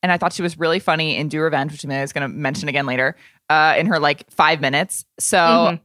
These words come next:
Speaker 1: I was like, "Give her, like, a comedic rom-com moment." So give me, as the leads, Sophie Turner and Dev Patel,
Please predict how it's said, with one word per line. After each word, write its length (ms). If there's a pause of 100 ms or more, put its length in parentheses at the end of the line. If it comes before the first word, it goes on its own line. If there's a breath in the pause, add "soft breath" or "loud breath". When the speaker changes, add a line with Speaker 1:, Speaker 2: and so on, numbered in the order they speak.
Speaker 1:
I 140
was 100
like, 180
"Give 180
her, 180
like, 160
a 60
comedic 500
rom-com 400
moment." 460
So 120
give 160
me, 300
as 160
the 60
leads, 380
Sophie 300
Turner 380
and 80
Dev 220
Patel, 340